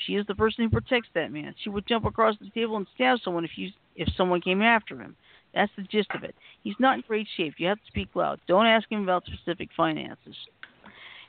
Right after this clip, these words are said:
Everyone in the room is manic, save for the writer and Lee. With Shank frantically stage managing Lee and his daughter throughout our conversation, it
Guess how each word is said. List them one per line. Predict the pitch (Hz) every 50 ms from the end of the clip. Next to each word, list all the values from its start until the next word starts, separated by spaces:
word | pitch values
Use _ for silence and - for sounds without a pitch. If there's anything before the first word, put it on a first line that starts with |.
| _ -
Everyone | 254 320 359 359 370 370
in | 359 349
the | 349 339
room | 320 320 311 302 294
is | 240
manic, | 214 196 202 202 196 180 170 160 - - - -
save | 160 156 160 165 160 - -
for | 170 165 165 165 165 160 156 - _ _ _ _ _ - 170
the | 160 156
writer | 156 160 160 156 156 165 - 135
and | 151 165 196 233
Lee. | 302 302 196 - - _ _ _ _ _ _ _ -
With | - - -
Shank | - 165 165 -
frantically | - 175 170 175 175 185 175 165 - -
stage | - 247 262 277 262 240
managing | 247 247 247 247 247 226 240 240 233 220
Lee | 220 220 220 220
and | 220 220
his | 208
daughter | - 202 196 202 202 196
throughout | 196 185 180 185 190
our | 180 180
conversation, | 180 185 175 170 170 165 - 220 226 220 - - 214 214
it | 214